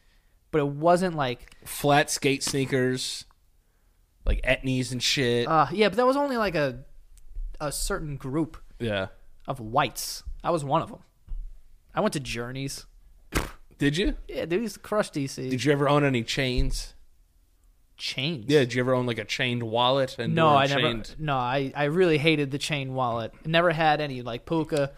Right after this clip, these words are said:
Speaker 2: You know <laughs>
Speaker 1: Never had puka
Speaker 2: I
Speaker 1: either.
Speaker 2: had puka.
Speaker 1: You had puka?
Speaker 2: Yeah, I
Speaker 1: Did
Speaker 2: had
Speaker 1: you, did you,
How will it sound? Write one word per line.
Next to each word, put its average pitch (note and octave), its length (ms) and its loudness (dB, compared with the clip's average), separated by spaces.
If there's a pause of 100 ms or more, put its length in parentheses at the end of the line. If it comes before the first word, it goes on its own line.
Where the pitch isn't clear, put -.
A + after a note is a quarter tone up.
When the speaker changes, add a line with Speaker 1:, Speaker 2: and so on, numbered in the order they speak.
(400)
Speaker 2:
You C#3 80 -4
know G#3+ 140 0
<laughs> - 840 -8
Speaker 1:
Never F#3 200 2
had D#3 240 4
puka E3+ 300 2
Speaker 2:
I - 20 0
Speaker 1:
either. D3+ 120 2
Speaker 2:
had C#3 220 6
puka. G#2+ 380 -2 (140)
Speaker 1:
You D#3 80 4
had E3 120 2
puka? F3 300 4
Speaker 2:
Yeah, - 40 8
I - 20 8
Speaker 1:
Did A#2+ 160 6
Speaker 2:
had - 100 4
Speaker 1:
you, F3 60 0
did D#3+ 180 0
you, E3 80 -2